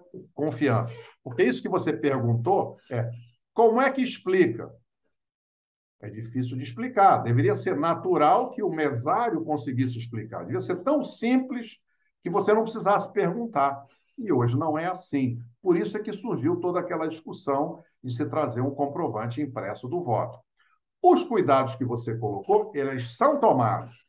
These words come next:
Os programas tomam esses cuidados. Ah, o ambiente que trata da identificação do eleitor, ele deve ser isolado do ambiente que trata, ah, os processos de voto, de coleta de voto, de contagem de voto.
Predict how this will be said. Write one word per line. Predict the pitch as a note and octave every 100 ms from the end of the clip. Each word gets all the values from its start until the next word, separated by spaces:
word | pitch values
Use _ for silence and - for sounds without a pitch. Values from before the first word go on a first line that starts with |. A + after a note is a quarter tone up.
| -
Os | C3
programas | A#2+ C#3+ A#2+ D3+ G#3+ A3 - _ _
tomam | F3+ B3 G#3+
esses | A#2 B2+
cuidados. | - B2+ F#2 F2 C#2+ - _ _ _ _ _
Ah, | A2 G#2+ G2+ F#2 -
o | E3+
ambiente | F3+ E3 C#3 D3 C#3+ B2 A#2+
que | B2
trata | A#2+ A2+ A2+ - F#2+ F2+
da | - B2
identificação | A#2 A2+ A2 G#2+ G#2 - F#2+
do | G#2+
eleitor, | C#3 F3+ - D#3+ A3 - - _ _
ele | - A3+
deve | B2 D3
ser | - F3
isolado | E3 D#3 F3+ G3+ G#2+ A2+ C3 - - _ _ _
do | - C#3+
ambiente | A#2 B2+ G#2+ B2 A#2+
que | F#2+
trata, | F#2+ A2+ A2+ A#2 E3 E3+ - _ _ _ _ _
ah, | G#2+ G#2 G#2 G2
os | B2+ A#2+
processos | D3 D3 C#3 B2+ D#3+
de | D3
voto, | D3 C#3+ B2+ A#2 - -
de | -
coleta | G2+ G2+ B2+ A#2
de | F#2
voto, | F2 G#2+ A#2+ A#2
de | A#2+
contagem | G#2 G#2 F#2 F2+ G2+
de | A#2+
voto. | B2 F#2+ D2+